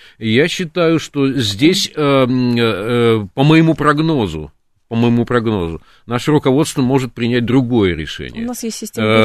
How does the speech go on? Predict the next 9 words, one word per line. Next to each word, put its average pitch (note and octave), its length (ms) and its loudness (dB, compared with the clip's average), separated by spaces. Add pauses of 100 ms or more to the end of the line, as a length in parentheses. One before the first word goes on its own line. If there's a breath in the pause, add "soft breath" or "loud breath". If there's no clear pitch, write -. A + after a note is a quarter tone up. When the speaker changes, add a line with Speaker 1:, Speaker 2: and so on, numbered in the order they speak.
(120)
Speaker 2:
периметра. C3+ 200 4
Speaker 1:
решение, E3+ 640 2
э, C#3 300 4
осуществить C#3+ 720 -2
прямую B2+ 440 2
атаку D#3+ 380 -2
и C#3+ 60 2
установить B2+ 640 2
прямую C3 540 0